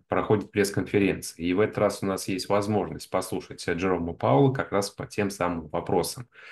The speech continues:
Что будет с процентной ставкой, будет ли она меняться, как быстро, в каком масштабе и так далее. И заранее, конечно же, прежде чем перейти к анализу, я уверен, ты присоединишься, нужно контролировать риски,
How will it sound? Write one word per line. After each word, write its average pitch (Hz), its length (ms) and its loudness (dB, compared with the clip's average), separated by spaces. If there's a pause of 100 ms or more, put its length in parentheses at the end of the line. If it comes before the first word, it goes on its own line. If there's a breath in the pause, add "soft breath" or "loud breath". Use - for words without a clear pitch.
(180 loud breath)
Что 117 300 4
будет 98 240 4
с - 20 -12
процентной 90 440 0
ставкой, 131 640 0
будет 87 340 -4
ли 87 60 -6
она 87 120 -4
меняться, 120 480 0
как - 280 -10
быстро, 110 560 -4 (160)
в - 80 -10
каком 90 220 -6
масштабе 90 460 -2
и 90 40 -10
так 87 220 -2
далее. - 240 -8 (540 soft breath)
И 120 580 8
заранее, 110 460 6
конечно 104 320 -2
же, 87 140 -6
прежде 87 400 -2
чем 85 240 -6
перейти 90 300 -2
к - 80 -6
анализу, 90 840 0 (240)
я 85 320 -6
уверен, 85 440 -2
ты 73 140 -12
присоединишься, 95 1000 0 (380)
нужно 123 340 6
контролировать 82 560 0
риски, 80 380 -14